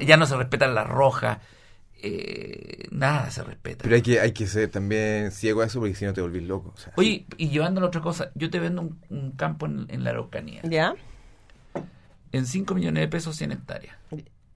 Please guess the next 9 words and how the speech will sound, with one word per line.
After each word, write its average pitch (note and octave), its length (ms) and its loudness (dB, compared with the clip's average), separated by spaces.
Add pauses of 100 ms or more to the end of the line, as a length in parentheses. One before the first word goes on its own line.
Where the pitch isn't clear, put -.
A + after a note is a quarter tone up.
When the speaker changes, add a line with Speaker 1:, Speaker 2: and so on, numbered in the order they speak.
(880)
Speaker 1:
Zona D#3 680 2 (240)
Victoria. - 640 -6 (520)
Speaker 3:
Ya. D#3+ 360 -6
Speaker 1:
¿Te C3 80 -8
lo C3 80 -6
compré? C#3+ 400 -10 (960)
Speaker 3:
¿En D#3+ 100 -2
Cinco E3+ 300 -4
Palos? D4 260 0